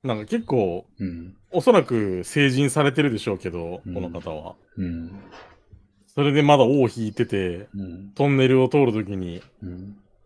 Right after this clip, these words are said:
Speaker 1: 嫌な気持ちになってるわけですから。
Speaker 2: うん。
Speaker 1: いいことはないのかも。
Speaker 2: うん。
Speaker 1: でもラジオで話してくれるってことは、怖い話自体は別に嫌いじゃないみたいなことなんかな。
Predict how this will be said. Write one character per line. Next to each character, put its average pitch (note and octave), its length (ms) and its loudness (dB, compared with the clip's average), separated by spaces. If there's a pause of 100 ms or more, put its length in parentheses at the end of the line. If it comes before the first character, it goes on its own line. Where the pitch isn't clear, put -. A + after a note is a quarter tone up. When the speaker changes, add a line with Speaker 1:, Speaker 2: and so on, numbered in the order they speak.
(640)
Speaker 1:
嫌 C3+ 260 4
な A2 100 0
気 A2 100 -6
持 G#2+ 120 -2
ち G#2 100 -6
に G#2 80 -4
な G#2 100 0
っ - 40 -14
て - 80 -6
る F#2 80 -2
わ F2+ 60 -6
け F2+ 60 -8
で F2 100 -6
す - 100 -18
か E2+ 80 -8
ら。 D#2+ 200 -10 (140)
Speaker 2:
う G#2 60 2
ん。 F2 540 -2 (1080)
Speaker 1:
い A3 160 2
い G3 60 2
こ B2+ 120 -2
と A2 100 -4
は F#2 80 -2
な G#2+ 100 -2
い A#2 60 0
の F2 120 -8
か - 120 -14
も。 F#2+ 140 -14 (2250)
Speaker 2:
う A#2+ 100 6
ん。 F#2+ 1040 4 (960)
Speaker 1:
で A#2+ 100 -6
も G#2 120 -2
ラ E3+ 120 6
ジ G#3+ 100 4
オ C3+ 60 6
で G2+ 80 -2
話 C3+ 200 0
し - 20 -12
て - 80 -8
く A2 60 -6
れ G#2+ 60 -2
る A#2 80 0
っ - 20 2
て - 120 -8
こ F#2+ 120 -8
と F#2+ 80 -8
は、 E2+ 80 -6
怖 F#3 240 6
い C#3 60 4
話 A2+ 320 -2
自 A2 180 -10
体 F#2 180 2
は E2+ 80 -6
別 F2 240 -12
に F2+ 180 -10
嫌 G#2 180 0
い G2+ 60 -2
じ G2+ 80 -2
ゃ F#2+ 40 -2
な G2 100 -4
い F2 80 -6
み E2+ 120 -12
た E2 140 -12
い D#2 60 -14
な E2 240 -18
こ - 80 -20
と G2 100 -14
な F2 100 -14
ん G2+ 60 -18
か G#2+ 100 -16
な。 A#2 140 -16